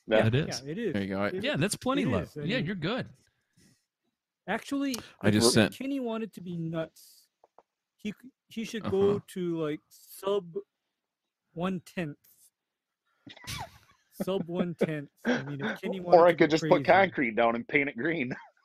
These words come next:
Speaker 1: <laughs>
Speaker 4: Yeah, that might be. Well, you'd be really
Speaker 1: There
Speaker 4: piss
Speaker 1: it
Speaker 4: the
Speaker 1: is.
Speaker 4: worms off then. I'm just gonna crawl out in the concrete and die, and then you're gonna have to scrape 'em up with a shovel. You're still gonna be fighting the worms no matter what.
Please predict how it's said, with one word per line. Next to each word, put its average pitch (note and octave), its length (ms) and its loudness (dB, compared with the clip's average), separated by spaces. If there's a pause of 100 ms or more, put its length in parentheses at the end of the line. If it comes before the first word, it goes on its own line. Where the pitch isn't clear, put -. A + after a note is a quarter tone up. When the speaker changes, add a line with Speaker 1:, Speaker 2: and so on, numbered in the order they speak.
(920)
Speaker 1:
<laughs> - 420 0 (280)
Speaker 4:
Yeah, A#2 480 10 (100)
that A2+ 180 6
might G#2+ 160 4
be. A2 140 -2 (640)
Well, C3 100 10
you'd C#3 180 12
be B2 140 10
really B2+ 240 12
Speaker 1:
There - 100 6
Speaker 4:
piss B2 140 10
Speaker 1:
it - 40 -6
Speaker 4:
the G#2+ 60 6
Speaker 1:
is. G2+ 60 6
Speaker 4:
worms G#2+ 260 8
off F#2+ 220 2
then. G2 340 -2 (920)
I'm A#2+ 80 -2
just A2 160 4
gonna G#2+ 160 6
crawl A2 320 12
out G#2+ 80 10
in F#2 60 2
the G2 60 -2
concrete A2 560 4
and F#2 160 -4
die, G#2+ 300 12
and G2 80 6
then G2+ 80 2
you're G2+ 60 2
gonna G2 80 2
have F#2+ 60 -6
to G2 80 -4
scrape - 280 -2
'em G#2 80 -2
up G2 120 0
with F2+ 100 -8
a F#2+ 40 -4
shovel. F#2+ 360 0
You're F2+ 120 -4
still G#2 260 0
gonna G2 180 -4
be F#2+ 100 -6
fighting G2 260 -2
the F2+ 80 -4
worms F#2 380 -4
no G#2 80 -2
matter F#2+ 220 0
what. F#2+ 280 0